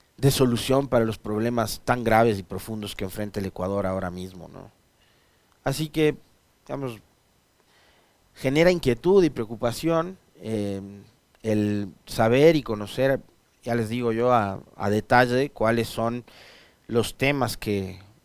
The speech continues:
Lasso y su comitiva irá a tratar allá durante su periplo en los Estados Unidos. Lo, lo que sí es que en las últimas, en las últimas horas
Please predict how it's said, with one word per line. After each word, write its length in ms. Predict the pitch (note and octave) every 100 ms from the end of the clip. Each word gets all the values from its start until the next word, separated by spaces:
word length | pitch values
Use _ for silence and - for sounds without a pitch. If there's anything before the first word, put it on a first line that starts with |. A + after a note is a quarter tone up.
| _ _ _
Lasso 420 | - A2+ B2 - A2+
y 40 |
su 140 | -
comitiva 500 | G#2 G2+ F#2+ A#2 B2
irá 220 | A2 G2 G2+
a 100 | -
tratar 360 | F#2+ - G2+
allá 460 | F#2 F2+ G2 G2 F#2+
durante 320 | G2 F#2+ F2
su 100 | -
periplo 340 | F2 F#2+ F#2 G2
en 60 |
los 140 | F#2 E2+
Estados 280 | F#2+ F2+ F2+
Unidos. 360 | F#2+ F#2 F2
Lo, 180 | F#2+ G2
lo 160 | A2 A#2
que 100 | C#3+
sí 260 | G3+ G#3+ - - - - - _
es 220 | C3 C#3+
que 300 | - D#3 D#3+ -
en 140 | A#2
las 160 | A#2 A2
últimas, 680 | C3+ - C#3 B2+ A2+ - -
en 120 | A2+
las 140 | G#2+
últimas 400 | A#2+ A#2 B2 B2
horas 520 | C#3+ C#3+ B2 C3+ -